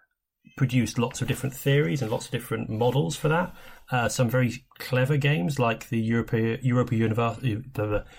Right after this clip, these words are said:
Europa Universalis and Crusader Kings series from Paradox have been almost, uh,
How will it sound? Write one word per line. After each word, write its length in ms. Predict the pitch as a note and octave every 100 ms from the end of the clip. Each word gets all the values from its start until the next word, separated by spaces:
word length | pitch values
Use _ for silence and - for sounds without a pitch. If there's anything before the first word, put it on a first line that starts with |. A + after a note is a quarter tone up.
| -
Europa 420 | A#2+ A2+ B2 C3
Universalis 1000 | A#2 A#2 A#2 A#2 B2 A#2 - B2 A#2+ G#2+ -
and 160 | G#2+
Crusader 420 | - A2 - A2+
Kings 320 | A#2+ - A2+ -
series 300 | G#2+ G#2 -
from 120 | A2+
Paradox 580 | - A2+ G#2+ G2+ - - - - - _ -
have 560 | - A#2+ A#2 A2+ G#2+ -
been 500 | A#2 A2+ A2+ A2+ -
almost, 680 | C#3 C3 A#2+ A#2 - - - _ - - - - - - -
uh, 580 | B2+ B2+ C3 C3 -